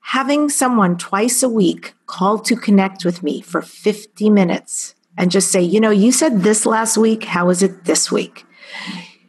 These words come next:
That was enough. I accepted, embraced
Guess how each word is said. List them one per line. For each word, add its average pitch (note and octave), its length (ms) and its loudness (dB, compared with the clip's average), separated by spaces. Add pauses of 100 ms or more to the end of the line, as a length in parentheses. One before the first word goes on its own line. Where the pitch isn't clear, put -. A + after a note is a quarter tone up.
(220)
That B3 480 -2
was A3+ 220 0
enough. - 600 -6 (340)
I F3+ 160 0 (160)
accepted, G#3+ 760 -2
embraced F3 500 -4